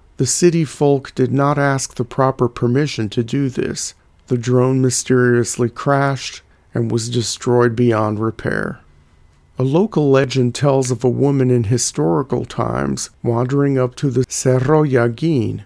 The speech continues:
and disappearing for a few days. This woman returned to town to tell a strange story of slipping into another dimension where she was in the middle of a gigantic pre-Hispanic indigenous market.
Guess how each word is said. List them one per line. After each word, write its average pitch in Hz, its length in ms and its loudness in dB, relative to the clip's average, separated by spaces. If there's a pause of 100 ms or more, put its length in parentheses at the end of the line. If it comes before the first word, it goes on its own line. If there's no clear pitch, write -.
(140)
and 110 180 -4
disappearing 135 840 0
for 127 240 0
a 120 60 2
few 123 260 -4
days. - 520 -4 (280)
This 160 360 2
woman 160 460 2
returned 143 540 0
to 135 100 -2
town 127 500 -2
to 113 100 -4
tell 131 360 0
a 120 60 -2
strange 147 760 -2
story 117 680 -2
of 98 120 -4
slipping 135 600 0
into 123 340 2
another 127 340 2
dimension 120 760 2
where 104 180 -2
she 143 240 -4
was 135 240 -2
in 123 120 4
the 110 100 2
middle 113 560 2
of 117 160 -4
a 123 40 -2
gigantic 123 840 0
pre-Hispanic 139 1000 0
indigenous 120 760 2
market. 143 600 -6